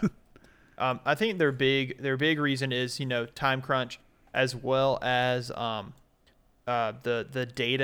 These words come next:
it takes for all of the animations, um, takes a lot of space into games. I don't know.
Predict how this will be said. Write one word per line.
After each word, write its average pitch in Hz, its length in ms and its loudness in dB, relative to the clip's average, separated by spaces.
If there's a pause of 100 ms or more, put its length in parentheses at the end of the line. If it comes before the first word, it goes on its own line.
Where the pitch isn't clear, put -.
it 131 100 -2
takes 131 280 -4
for - 180 -4
all 135 220 4
of 131 80 0
the 113 120 0
animations, 127 840 -4 (1400)
um, 139 340 -2
takes 160 220 -4
a 170 60 -2
lot 165 200 0
of 156 60 -8
space - 540 -4 (520)
into 151 260 -6
games. 160 360 -6
I 123 80 -4
don't 123 120 -2
know. 127 140 -6